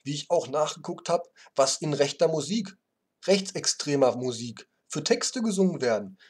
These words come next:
was da verbreitet wird, was Menschen denken. Ich bin da psychologisch dran gegangen, ohne aber jemals mit Psychologie in Berührung gekommen zu sein. Trotzdem, ich denke psychologisch mein Leben lang irgendwie.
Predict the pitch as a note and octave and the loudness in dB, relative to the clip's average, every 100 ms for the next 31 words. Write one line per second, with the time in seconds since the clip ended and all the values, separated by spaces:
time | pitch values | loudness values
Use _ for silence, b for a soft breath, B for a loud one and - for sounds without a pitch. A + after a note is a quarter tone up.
0 | b C3+ C#3 - D#3+ D#3+ C#3+ C#3 G3 A3+ | b 0 2 4 2 2 -2 4 4 4
1 | G3+ B2+ A#2 - b b - B2+ - D3+ | 0 -6 -4 -6 b b -2 -2 2 2
2 | D#3+ - D#3 G#3 A#3 - - _ - D3+ | 2 -2 2 2 2 -10 -20 _ -10 -10
3 | - F#3 G3 F#3+ A#3+ B3 B3 A#3+ G#3+ G3 | -2 2 2 2 -4 -4 -2 0 0 0
4 | F3+ E3+ D3 C3 A2+ - F3 F#3+ F#3+ F#3+ | -2 -4 4 4 4 2 6 6 6 6
5 | F3+ F3 G3 G3 F#3+ - - D#3+ - - | 4 4 2 2 0 -10 -12 -12 -12 -10
6 | F#3+ F#3+ F#3 E3+ F#3 F#3 F3+ G#3 B3+ A#3+ | -6 0 0 0 -2 -2 -2 -2 -2 0
7 | G#3 G3 E3 D3 C#3 A#2+ A2 G2+ F#2+ _ | 0 2 2 0 -4 0 0 0 -6 _
8 | _ _ _ _ - A3+ - F#3 A2 - | _ _ _ _ 2 2 2 0 0 -6
9 | _ _ _ _ _ - F#3 - F#3+ G3 | _ _ _ _ _ -8 -6 0 2 2
10 | F#3+ F#3 F#3+ G3+ A3+ G3+ E3 E3+ F3 G3 | 0 -4 -6 -2 0 0 0 0 2 0
11 | G3 A3+ G#3 C#3+ C3+ A2+ G#2 | 0 -2 -2 -4 -4 -8 -12